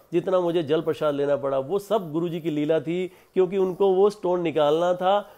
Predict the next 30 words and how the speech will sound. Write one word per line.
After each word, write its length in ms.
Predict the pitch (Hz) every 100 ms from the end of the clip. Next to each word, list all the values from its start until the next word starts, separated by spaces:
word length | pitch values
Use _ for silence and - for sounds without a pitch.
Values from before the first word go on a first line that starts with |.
| -
और 100 | 170
मुझे 320 | 170 165 175 175
दोबारा 420 | 135 147 156 165
सेवा 320 | 160 151 156
से 120 | 151
कनेक्ट 340 | - 143 143 -
करना 300 | 131 147 147
था। 380 | 156 165 - - -
सो 180 | - 156
गुरुजी 340 | 131 143 139
ने 200 | 139 - - -
ऐसे 320 | 170 170 160
करके 320 | 139 123 135
मे-, 440 | 127 123 - -
वो 100 | 127
लीला 280 | 131 127 135
की 380 | 131 160 202 214 _ _
और 120 | 143 131
मेरा 180 | 127
वो 60 | 127
स्टोन 340 | 123 123 120
बाहर 220 | 107 101 107
निकाला। 480 | 101 104 - 113 _ _ _ _ _ -
तो 80 | 156
गुरुजी 420 | 147 165 180 196
की 240 | 190 196
लीला 320 | 175 165 175
तो 120 | 180 165
अपरंपार 600 | 160 180 151 165 175 185
है, 260 | 190 -